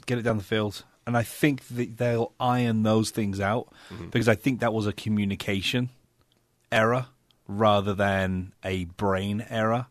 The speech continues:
Speaker 1: Uh, Marcelo plays it into a difficult position. Aaron Herrera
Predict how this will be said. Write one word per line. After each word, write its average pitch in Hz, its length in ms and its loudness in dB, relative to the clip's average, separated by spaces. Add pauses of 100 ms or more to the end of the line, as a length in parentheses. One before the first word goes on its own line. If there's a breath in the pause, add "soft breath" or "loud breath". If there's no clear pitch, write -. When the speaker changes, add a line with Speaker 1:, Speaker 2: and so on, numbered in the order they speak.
(760 soft breath)
Speaker 1:
Uh, 98 400 2
Marcelo 98 500 2
plays 104 340 0
it 101 120 -2
into 101 260 -4
a 98 40 0
difficult 95 440 -4
position. 104 580 -2 (360 soft breath)
Aaron 104 220 0
Herrera 98 500 2